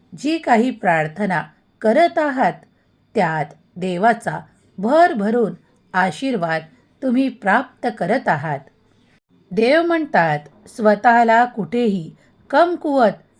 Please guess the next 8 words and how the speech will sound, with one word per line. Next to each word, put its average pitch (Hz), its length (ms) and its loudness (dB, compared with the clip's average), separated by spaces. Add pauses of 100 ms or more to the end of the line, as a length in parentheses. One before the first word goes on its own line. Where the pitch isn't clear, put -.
(120)
किंवा 277 320 -2
कमजोर 190 640 -4 (300)
मानू 202 400 0
नकोस, 170 520 -4 (400)
कारण 196 420 2 (320)
तुझा 208 280 2
हा 165 260 -4
देव 180 400 -4